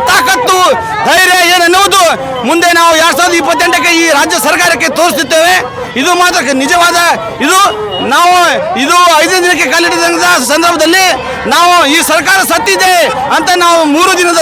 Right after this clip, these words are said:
ದಿವಸನೂ ಮಾಡಿದ್ದೇವೆ. ಇವತ್ತು ಐದನೇ ದಿನದ ಹೋರಾಟದಲ್ಲಿ ನಮ್ಮ ಈ ಬೆಳದಡಿ, ನಮ್ಮ ಜಲ್ಲಿಗೇರಿ, ಕಡಗೋಳ,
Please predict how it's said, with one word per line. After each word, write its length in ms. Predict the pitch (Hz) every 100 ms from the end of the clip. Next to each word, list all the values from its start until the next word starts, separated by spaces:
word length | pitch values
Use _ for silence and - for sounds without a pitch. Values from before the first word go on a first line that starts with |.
| 277
ದಿವಸನೂ 300 | 330 330 349 330
ಮಾಡಿದ್ದೇವೆ. 420 | 320 311 320 359 339 330 - 330
ಇವತ್ತು 260 | 330 349 349 311 349
ಐದನೇ 200 | 349 349 330
ದಿನದ 240 | 339 339 330 - 311 -
ಹೋರಾಟದಲ್ಲಿ 640 | 302 339 339 339 339 370 392 269 - - 285
ನಮ್ಮ 120 | 320 330
ಈ 20 | 330 320
ಬೆಳದಡಿ, 380 | 330 339 349 339 269 277 269 262
ನಮ್ಮ 120 | 320 302
ಜಲ್ಲಿಗೇರಿ, 440 | 320 330 330 339 330 277
ಕಡಗೋಳ, 320 | 320 330 339